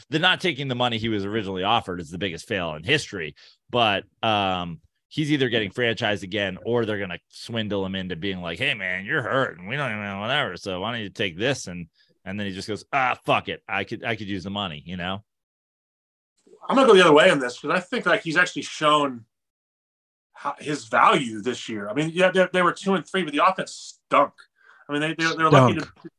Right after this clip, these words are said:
Speaker 2: they were lucky to beat the, the Broncos ten to nine in one game. They lost to the Steelers two weeks ago, sixteen to thirteen. The offense doesn't run.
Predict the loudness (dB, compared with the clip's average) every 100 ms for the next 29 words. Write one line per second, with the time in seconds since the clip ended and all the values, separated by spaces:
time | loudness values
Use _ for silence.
0 | 0 2 4 4 2 0 -4 -2 -4 -4
1 | -8 -10 -12 -10 -4 2 2 2 -4 -4
2 | -12 -8 -6 -4 -4 0 2 2 2 2
3 | 2 2 0 -2 -4 -10 _ _ -2 4
4 | 8 8 6 -8 -10 -8 -4 0 0 -2
5 | -4 -6 -6 -4 -4 -4 -10 -10 -10 -10
6 | -8 -6 -6 -4 4 4 4 -2 -6 -6
7 | -12 -18 -20 _ _ 4 6 4 2 0
8 | 0 2 2 2 0